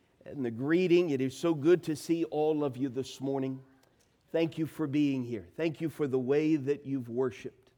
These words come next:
Thank you, Jeremy, for the good songs that you have led us in. Darren, for the, the excellent way that you tied in what is on many of our minds in this part of the world, in our own culture,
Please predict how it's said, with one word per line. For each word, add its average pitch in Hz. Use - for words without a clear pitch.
Thank 143
you, 151
Jeremy, 156
for 139
the 127
good 131
songs 147
that 117
you 135
have 120
led 127
us 120
in. 107
Darren, 156
for 120
the, 120
the 120
excellent 156
way 147
that 127
you 135
tied 202
in 190
what 165
is 151
on 160
many 180
of 156
our 147
minds 147
in 135
this 165
part 170
of 131
the 147
world, 165
in 131
our 156
own 170
culture, 147